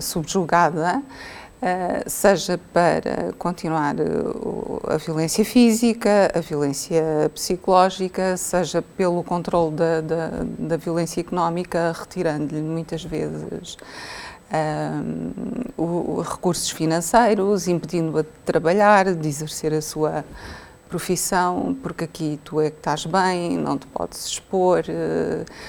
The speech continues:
não precisas trabalhar, eh, eu sou o homem da casa.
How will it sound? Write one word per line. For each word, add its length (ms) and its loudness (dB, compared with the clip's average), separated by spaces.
não 140 4
precisas 460 -2
trabalhar, 680 2
eh, 300 0
eu 160 4
sou 280 -2
o 40 2
homem 320 0
da 100 2
casa. 720 2